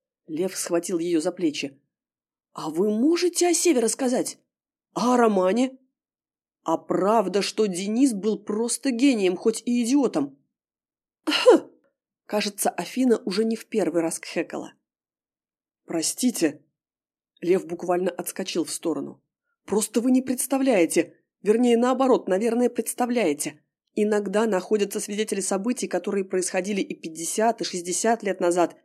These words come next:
и больше. Но здесь, хотя прошло всего двадцать шесть лет,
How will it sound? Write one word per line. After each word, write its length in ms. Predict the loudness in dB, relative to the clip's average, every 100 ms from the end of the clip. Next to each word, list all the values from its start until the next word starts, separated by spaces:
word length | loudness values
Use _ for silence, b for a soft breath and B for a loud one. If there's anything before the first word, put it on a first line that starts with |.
| _
и 80 | -6
больше. 580 | -2 -2 0 0 -2 -8 _ _ _
Но 140 | 2
здесь, 640 | 2 2 0 2 2 -2 -12 _
хотя 260 | -8 -4 -2
прошло 320 | -2 -2 -2
всего 320 | -4 -4 -2
двадцать 380 | 0 0 -2 -4
шесть 280 | -2 -2 -2
лет, 260 | -2 -2